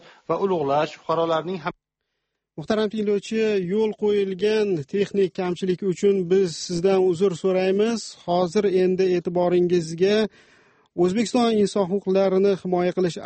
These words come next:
Speaker 2: alyansi, e, chiqarmoqchi bo'lgan murojaat haqidagi lavhani qo'yamiz. Marhamat, tinglang.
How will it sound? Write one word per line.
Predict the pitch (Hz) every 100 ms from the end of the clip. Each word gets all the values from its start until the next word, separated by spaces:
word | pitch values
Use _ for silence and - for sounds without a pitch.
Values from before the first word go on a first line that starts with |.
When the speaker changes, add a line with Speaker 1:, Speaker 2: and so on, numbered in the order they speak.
| 175
Speaker 2:
alyansi, | 185 196 190 185 - 214 170 117 - 151
e, | 147 147 143
chiqarmoqchi | - 165 165 160 165 165
bo'lgan | 165 156 170 175 165
murojaat | 156 160 160 156 170 165 -
haqidagi | 156 156 151 160 165 - _ _ _
lavhani | 151 151 151 147
qo'yamiz. | 165 170 202 180
Marhamat, | 151 156 139 -
tinglang. | 143 131